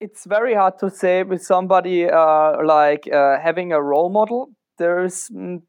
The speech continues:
there are not so much people in the industry where I really look up to them and say,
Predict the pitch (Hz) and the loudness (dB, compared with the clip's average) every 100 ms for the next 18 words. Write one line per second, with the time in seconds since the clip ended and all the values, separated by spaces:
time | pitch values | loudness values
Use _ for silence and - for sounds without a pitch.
0 | 202 175 180 175 180 185 196 208 185 180 | -18 -10 0 2 4 0 -2 -2 -2 -4
1 | - 202 190 180 170 165 180 196 196 - | -10 -4 -2 0 0 -2 -2 -4 -6 -6
2 | 170 160 156 156 165 180 180 165 - 170 | -2 2 4 2 0 -2 0 -2 -2 -4
3 | - - 151 151 151 156 - 160 | -4 -6 -4 -2 -4 -8 -4 -4